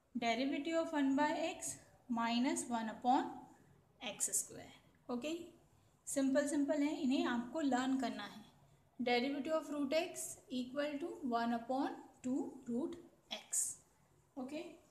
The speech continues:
कुछ और भी हैं, derivative of sin x equal to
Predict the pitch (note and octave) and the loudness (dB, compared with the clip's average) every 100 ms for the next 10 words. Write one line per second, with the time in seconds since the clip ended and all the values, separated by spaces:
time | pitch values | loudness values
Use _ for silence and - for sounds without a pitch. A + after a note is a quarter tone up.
0 | _ - - D4 - - A#3+ B3 B3+ A#3+ | _ -20 -12 -6 -6 -4 -2 0 0 -2
1 | D#4+ D#4 D4+ F#4+ - - - _ - - | -2 -2 -4 -6 -12 -20 -20 _ -20 -20
2 | - - - - - _ _ _ _ _ | -20 -20 -20 -20 -20 _ _ _ _ _
3 | _ _ _ - - - - - - - | _ _ _ -20 -20 -20 -20 -20 -20 -20
4 | - - A#3+ A#3+ A3 A#3+ C4 D#4+ E4 E4 | -20 -6 -2 2 2 2 -2 -2 0 0
5 | E4 C#4 C4+ B3 C#4+ C#4 C#4+ B3 B3 C4 | 0 0 4 4 2 0 -4 -6 -2 -2
6 | B3 D4 | 0 -6